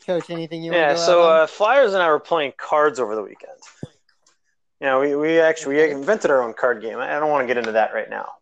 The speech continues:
Speaker 2: but we were a little bored of playing it 'cause you, you know, play the same game all the time. So we decided to mix it up. Looking at our board games,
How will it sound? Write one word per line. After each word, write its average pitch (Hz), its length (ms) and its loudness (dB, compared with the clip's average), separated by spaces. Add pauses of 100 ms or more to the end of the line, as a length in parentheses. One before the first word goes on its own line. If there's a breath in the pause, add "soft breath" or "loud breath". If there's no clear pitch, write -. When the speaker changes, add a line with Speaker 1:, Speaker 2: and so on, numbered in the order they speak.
(140)
Speaker 2:
but 143 300 2 (400 soft breath)
we 175 80 0
were 202 60 6
a 214 40 6
little 226 160 4
bored 170 260 2
of 170 80 -4
playing 135 280 -2
it 113 60 -10
'cause 127 120 -14
you, 196 120 -10 (100)
you 254 100 -8
know, 240 80 -4
play 277 120 -8
the 262 60 -8
same 269 220 -10
game 285 140 -2
all 120 160 0
the - 60 -16
time. 170 220 -6 (460)
So 196 100 -8
we 214 60 -2
decided 220 340 0
to 196 60 -8
mix 202 280 -6
it 214 60 -6
up. 165 260 0 (580)
Looking 202 220 0
at 226 80 2
our 214 60 2
board 202 240 2
games, 139 600 -6